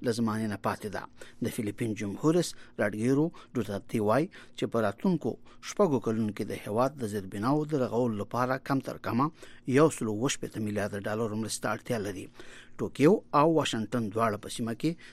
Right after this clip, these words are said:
د فیلیپین نږدې انډیوالان دي. دا واشنګټن دی او تاسې د نړۍ خبرونه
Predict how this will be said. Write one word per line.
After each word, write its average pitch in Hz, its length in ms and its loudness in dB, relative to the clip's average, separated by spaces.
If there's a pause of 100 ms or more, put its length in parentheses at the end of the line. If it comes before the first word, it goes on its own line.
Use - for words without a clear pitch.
د 107 160 -4
فیلیپین 110 420 -2
نږدې 101 300 -4 (240)
انډیوالان 113 600 0
دي. 95 100 -12 (1400)
دا 113 80 4 (180)
واشنګټن 107 500 -2
دی 127 140 0
او 117 140 -8
تاسې 110 240 -2
د 92 60 -8 (100)
نړۍ 95 220 -4 (180)
خبرونه 107 320 -4